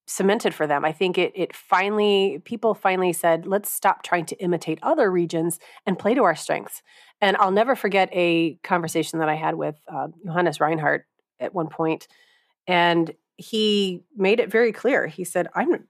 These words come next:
don't, I'm not going to make anything in imitation of anybody else because it is not true to the grape. It's not true to the region, and it results in subpar wines."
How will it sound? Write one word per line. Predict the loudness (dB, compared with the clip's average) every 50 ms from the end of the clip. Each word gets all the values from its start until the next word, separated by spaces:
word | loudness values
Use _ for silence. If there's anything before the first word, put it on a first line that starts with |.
| _ _ -20 -20 -20 -20 _ _ _ _ _ _ _
don't, | 2 2 2 2 0 _ _ _ _ _ _ _ _ _ _ _ -2
I'm | 0 2 4
not | 2 2 2 2
going | 0 0 2 2
to | 2
make | 2 4 2 2 0 -2
anything | -2 0 0 0 0 0 0 2 2 2 2 0 0
in | 0 0 2
imitation | 2 2 0 0 2 0 -2 0 0 -2
of | -2 -2
anybody | -2 -2 -2 0 0 0 0 0
else | 0 0 0 -2 -6 -12 -8 -8
because | -8 -6 -2 -2 0 0 0 -4 -6 -12 _ _ _ _ _ _ _ _ _ _ _ _ _ _
it | 0 0 0 0 _
is | 0 2 2 0 0 -4 -8 -8 -10 -12 _ _ _ _ -6
not | -2 0 2 4 4 4 4 2 -2 _
true | -12 -6 0 2 2 2 0
to | -2 -6 -6 -2 -2 -2
the | -2 0
grape. | 0 2 2 2 0 0 -6 -8
It's | -8 -8 -8 -4 -2
not | 0 0 0 -2 -4
true | -6 -2 -2 -2 -2
to | -2 -6 -6
the | -4 -4 -4
region, | -2 -2 -2 0 2 2 4 4 2 0 -2 _ _
and | 0 2 2 4 4 2 0 0
it | -2 -4 -2 _
results | -4 0 2 2 2 2 0 -4 -12 -12 _ _
in | -4 -2 0 0 0 0 -2 -2 -6 _
subpar | -2 0 0 0 0 2 2 2 4 4
wines." | 4 2 2 2 -2 -4 -10 -14 -14